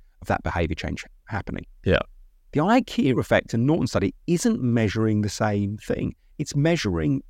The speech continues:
Speaker 1: people's valuation, how, how, um, high quality people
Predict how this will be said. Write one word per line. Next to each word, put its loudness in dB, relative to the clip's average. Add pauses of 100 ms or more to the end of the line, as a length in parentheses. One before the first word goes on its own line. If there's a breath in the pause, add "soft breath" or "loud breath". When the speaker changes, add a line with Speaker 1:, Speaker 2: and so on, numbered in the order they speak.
Speaker 1:
people's 0
valuation, 0 (260)
how, 0
how, -2
um, 0 (180)
high 0
quality 2
people -4